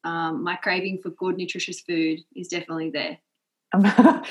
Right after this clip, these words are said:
Speaker 2: Isn't it, right? It's kind of, you've just literally come out of your inner winter and you're stepping into your inner spring season, which is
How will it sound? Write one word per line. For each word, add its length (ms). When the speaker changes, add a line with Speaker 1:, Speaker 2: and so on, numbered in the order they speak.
Speaker 2:
Isn't 260
it, 140
right? 260
It's 140
kind 200
of, 140
you've 300
just 300
literally 440
come 180
out 140
of 100
your 120
inner 220
winter 320
and 120
you're 80
stepping 460
into 240
your 80
inner 220
spring 340
season, 340
which 220
is 200